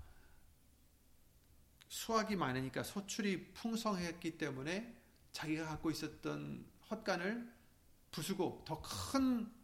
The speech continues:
곡간을 만들어서, 어, 거기에 곡식과 물건을 쌓아두리라. 그러면 이제 "이렇게 많으니 나는 정말 이제는, 어, 걱정할 게 없겠구나.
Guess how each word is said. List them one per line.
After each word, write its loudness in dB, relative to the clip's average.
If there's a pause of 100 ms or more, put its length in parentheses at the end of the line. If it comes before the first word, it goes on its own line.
(240)
곡간을 2
만들어서, 0 (320)
어, -10 (120)
거기에 -2
곡식과 -2
물건을 0
쌓아두리라. 2
그러면 0
이제 2 (680)
"이렇게 4
많으니 0
나는 0
정말 -4
이제는, -4 (380)
어, -18 (460)
걱정할 6
게 0
없겠구나. -4